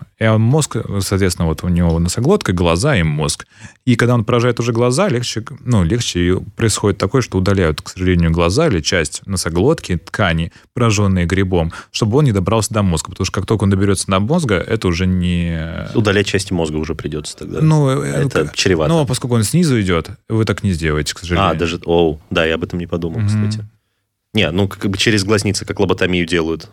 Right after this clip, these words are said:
Speaker 1: Да, но это ещё более сложно, нежели вообще. Вы не просто там делаете трепанацию, с-,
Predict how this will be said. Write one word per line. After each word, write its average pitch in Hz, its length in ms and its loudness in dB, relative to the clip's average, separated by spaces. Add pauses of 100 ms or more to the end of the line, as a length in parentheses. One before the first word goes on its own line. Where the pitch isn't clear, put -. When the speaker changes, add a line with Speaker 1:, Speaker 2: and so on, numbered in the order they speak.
Speaker 1:
Да, 147 260 2
но 131 160 0
это 127 160 0
ещё 123 380 0
более 104 380 0
сложно, 98 360 -2
нежели 87 380 -2
вообще. 85 320 -4 (180)
Вы 104 180 2
не 110 80 4
просто 110 360 0
там 87 160 2
делаете 90 360 0
трепанацию, 101 560 0
с-, - 100 -6